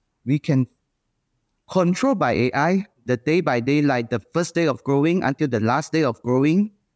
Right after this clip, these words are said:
before harvest. We can control the E C, the P H,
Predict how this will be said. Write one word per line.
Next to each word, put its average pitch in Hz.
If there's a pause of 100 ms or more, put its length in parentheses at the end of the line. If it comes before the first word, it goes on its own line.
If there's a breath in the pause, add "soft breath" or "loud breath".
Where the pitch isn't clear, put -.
before 135
harvest. 120 (340)
We 135
can 143
control 147
the 165
E 147
C, 196
the 127
P 120
H, 143